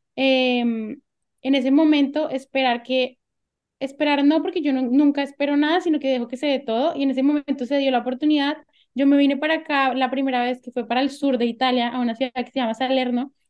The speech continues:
Y ahí cuando me vine fue como,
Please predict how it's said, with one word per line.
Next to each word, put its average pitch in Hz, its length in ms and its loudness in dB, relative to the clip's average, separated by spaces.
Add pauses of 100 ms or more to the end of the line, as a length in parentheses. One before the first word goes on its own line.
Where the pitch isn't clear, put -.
(400)
Y 311 120 0
ahí 349 360 2
cuando 330 220 2
me 339 120 4
vine 311 300 4
fue 285 220 -4
como, 262 500 -2